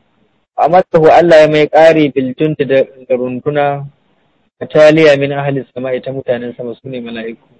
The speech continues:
A can yakin Badar din nan, ah, Allah subhanahu wa ta'ala yake cewa, "Istastaghithuna rabbakum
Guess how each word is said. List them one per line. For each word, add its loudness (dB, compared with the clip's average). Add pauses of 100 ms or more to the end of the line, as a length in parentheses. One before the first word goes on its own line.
(1000)
A -20 (120)
can -8 (120)
yakin -6 (800)
Badar -6
din -14
nan, -14 (960)
ah, -20 (320)
Allah -4
subhanahu -14
wa -16
ta'ala -6
yake -14
cewa, -6 (800)
"Istastaghithuna -6
rabbakum -8